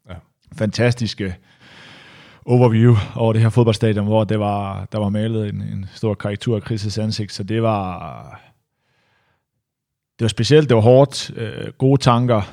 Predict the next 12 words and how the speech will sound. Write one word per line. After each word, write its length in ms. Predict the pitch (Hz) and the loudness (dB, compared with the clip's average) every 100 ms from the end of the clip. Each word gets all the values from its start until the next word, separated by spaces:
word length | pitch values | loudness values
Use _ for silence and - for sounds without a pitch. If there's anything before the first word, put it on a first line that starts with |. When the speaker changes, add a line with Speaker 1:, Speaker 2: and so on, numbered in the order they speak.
| - - | -16 -20
Speaker 2:
selvfølgelig 460 | - 110 117 110 | -8 -2 0 0
rigtig 260 | 117 113 107 | 0 -2 -4
mange 200 | 107 113 | -2 -2
triste 300 | - 139 123 | -2 -4 -2
tanker, 360 | - 113 123 | -2 0 0
men 240 | 107 107 107 | 0 -2 -2
det 120 | 110 | -4
gav 180 | 123 123 | 0 0
også 120 | 117 | 0
sådan 200 | 120 113 92 | -2 -2 -4
en, 140 | 82 87 _ _ _ _ | -6 -14 _ _ _ _
øh, 100 | 101 | -20